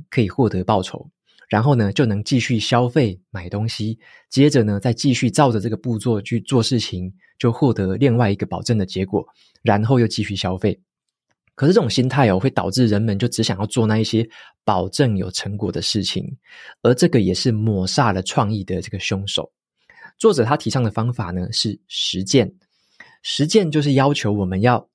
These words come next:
投入全力来处理这个创作的过程，而不是过度的去关注那个结果。我们必须养成一个日常习惯，就是每一天都致力于改进我们自己的实践。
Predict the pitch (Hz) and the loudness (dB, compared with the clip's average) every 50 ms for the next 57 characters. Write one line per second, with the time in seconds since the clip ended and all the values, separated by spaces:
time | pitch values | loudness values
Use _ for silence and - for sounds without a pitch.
0 | _ - - - 117 104 110 127 151 143 117 - - - - 110 92 98 110 131 | _ -18 -8 -4 -2 0 0 2 2 0 0 -2 -4 -4 -4 -2 -2 0 0 0
1 | 127 110 - - - - - - _ 101 98 107 - - - - 120 156 139 98 | 0 0 -2 -6 -16 -20 -20 -6 _ 0 0 0 -2 -4 -4 -2 0 0 0 0
2 | 90 - 110 - 95 - - - - 147 120 107 98 95 - 139 120 104 - 95 | -2 -4 -4 -4 -6 -6 -4 -2 0 0 0 0 -4 -6 -4 -4 -2 -2 -2 -4
3 | 90 87 - - 156 147 117 101 95 - - - 95 85 87 90 101 - _ _ | -6 -6 -4 -2 0 0 0 0 -2 -4 -8 -10 -10 -10 -12 -12 -14 -16 _ _
4 | _ - - - - _ _ 123 120 - - 139 131 - 180 156 - - - 196 | _ -20 -20 -20 -20 _ _ 0 0 2 2 0 0 2 2 0 0 0 2 2
5 | 180 143 123 127 147 120 101 104 101 - - 120 - _ - 123 110 107 117 120 | 4 4 2 0 -2 -2 -2 -4 -4 -4 -6 -8 -8 _ -2 0 0 0 -2 -4
6 | 120 - 117 101 101 95 101 - - - 87 90 90 - 107 - - _ _ _ | -6 -6 -6 -6 -6 -8 -10 -10 -8 -8 -6 -6 -6 -6 -8 -8 -8 _ _ _
7 | _ - - - - - - 120 120 123 151 - 208 185 - 190 180 151 110 98 | _ -20 -20 -20 -20 -8 -2 0 0 2 2 2 2 2 4 4 4 4 2 0
8 | - 101 107 120 120 110 131 113 110 104 98 - - 98 90 - 113 92 - - | -2 -2 0 0 0 0 0 0 0 -2 -2 -4 -4 -4 -2 0 0 0 0 -4
9 | _ _ _ _ - 139 131 135 127 110 - - _ _ _ 113 110 107 92 - | _ _ _ _ -2 0 2 2 0 0 -2 -8 _ _ _ -2 0 0 0 0
10 | - 151 - - 135 131 123 131 139 - - 139 135 - - - 185 185 160 135 | -2 -4 -2 0 0 2 2 0 -2 -2 -2 -4 -4 -4 -4 -2 2 4 4 4
11 | 135 160 147 120 107 98 95 92 95 - - 110 95 92 - - 147 143 117 101 | 4 4 4 2 2 0 -2 -4 -6 -6 -6 -4 -4 -4 -2 -2 -2 0 0 -2
12 | 95 92 92 - 123 104 101 - 92 - - - 90 87 - 117 110 95 | -4 -6 -6 -6 -6 -6 -6 -6 -8 -8 -8 -10 -10 -4 -2 0 0 0